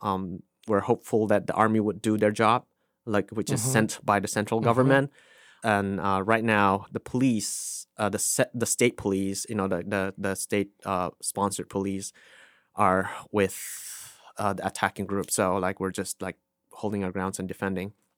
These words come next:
Speaker 1: as we can.
Speaker 2: Wow, interesting times for us to have a podcast about you coming to America.
Speaker 1: It's, yeah, it's crazy.
Speaker 2: So, uh, let's just, let's, let's, let's talk about your story for a little bit. And I know it's gonna be hard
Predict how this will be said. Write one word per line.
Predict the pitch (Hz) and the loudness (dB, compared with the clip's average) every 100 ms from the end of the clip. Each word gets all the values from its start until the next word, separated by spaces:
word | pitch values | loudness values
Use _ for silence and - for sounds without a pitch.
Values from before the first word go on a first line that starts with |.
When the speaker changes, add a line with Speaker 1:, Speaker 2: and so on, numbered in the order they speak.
| _ | _
Speaker 1:
as | 98 - | -10 -8
we | 98 | -8
can. | 98 92 _ _ _ _ - | -8 -8 _ _ _ _ -6
Speaker 2:
Wow, | 127 143 135 | 0 2 4
interesting | 135 160 165 - 175 | 2 0 -2 0 0
times | 160 160 151 143 139 | 4 6 6 4 0
for | - 160 | 4 6
us | 139 143 - | 8 6 2
to | - 156 | 0 2
have | 143 | 4
a | 139 | 4
podcast | - 147 147 - 160 | 4 4 4 0 -2
about | 160 143 139 135 - - _ _ _ _ _ - | 2 4 4 0 -12 -20 _ _ _ _ _ -8
you | 135 | -6
coming | 160 139 147 151 | -4 -4 -4 -4
to | 156 | -4
America. | 143 160 202 117 - _ _ | -2 -2 -4 -6 -8 _ _
Speaker 1:
It's, | - 104 | -14 -2
yeah, | 110 104 101 | 2 2 0
it's | - | -10
crazy. | - 104 101 104 _ _ _ _ _ - | -4 -4 -4 -8 _ _ _ _ _ -12
Speaker 2:
So, | - 160 156 151 151 - | 2 8 8 10 8 6
uh, | 139 135 139 135 135 _ _ - | 4 4 6 4 2 _ _ -8
let's | 160 180 - | -4 -2 0
just, | 196 - - - | 0 0 -4 -6
let's, | 151 - - - _ - | -6 -6 -8 -10 _ -8
let's, | 147 143 - | -6 -4 -6
let's | - 147 - | -4 -2 2
talk | 170 156 | 4 4
about | 147 135 123 | 6 6 4
your | 123 123 | 2 2
story | - 139 120 113 | 0 0 0 0
for | - 117 | -4 -2
a | |
little | 113 113 | -2 -2
bit. | 107 107 - | -2 -4 -6
And | 117 | -8
I | 117 | -6
know | 120 117 | -4 -2
it's | 117 110 | -2 -4
gonna | - 120 | -4 -4
be | 113 | -4
hard | 110 123 117 | 0 2 2